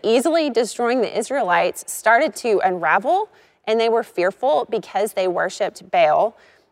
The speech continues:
who they believed controlled the weather. So they would have thought Baal was against them too, which would have been completely terrifying.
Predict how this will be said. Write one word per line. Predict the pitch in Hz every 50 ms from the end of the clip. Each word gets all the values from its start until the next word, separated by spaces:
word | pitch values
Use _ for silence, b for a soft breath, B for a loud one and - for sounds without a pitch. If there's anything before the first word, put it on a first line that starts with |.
| b b
who | - 262 277
they | 214 180 - 196 214 233
believed | 190 220 196 202 202 196 202 214 202 -
controlled | - 214 190 - - 180 160 156
the | 165 160
weather. | 151 - 190 202 - - - - - _ _ _ _ _ _ _ _ _ -
So | - 269 269
they | - 233 285
would | 311 339 370
have | 339 277
thought | - 233 208 190 160 - -
Baal | 196 185 202 220 220
was | 208 196
against | - 180 165 185 196 226 - -
them | - 170 160 160
too, | - - - - - 214 175
which | 160 175 180 - -
would | 185 180
have | 208 175 -
been | 180 160 160
completely | - - 175 175 - - - 247 - - 165 160
terrifying. | - - - 170 160 156 - - 127 98 92 92 92 - 180